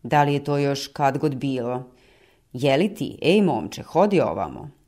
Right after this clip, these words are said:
Ono prljavo stvorenje pomoli se opet. Je li se lađa još kad ovako zdravo zadocnila?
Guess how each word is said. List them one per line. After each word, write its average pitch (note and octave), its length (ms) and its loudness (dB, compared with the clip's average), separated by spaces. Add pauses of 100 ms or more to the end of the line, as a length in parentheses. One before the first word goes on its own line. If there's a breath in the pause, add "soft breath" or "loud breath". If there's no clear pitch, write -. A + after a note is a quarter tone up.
(420)
Ono E3+ 260 2
prljavo G3 400 2
stvorenje C3+ 460 -2
pomoli C3 380 -4
se C3 160 -6
opet. - 420 -8 (760)
Je D#3 140 2
li D3+ 80 2
se D3+ 160 -2
lađa E3+ 300 6
još D#3+ 260 2
kad A#3+ 200 2
ovako D#3+ 340 4
zdravo C#3+ 360 2
zadocnila? A#2 680 -6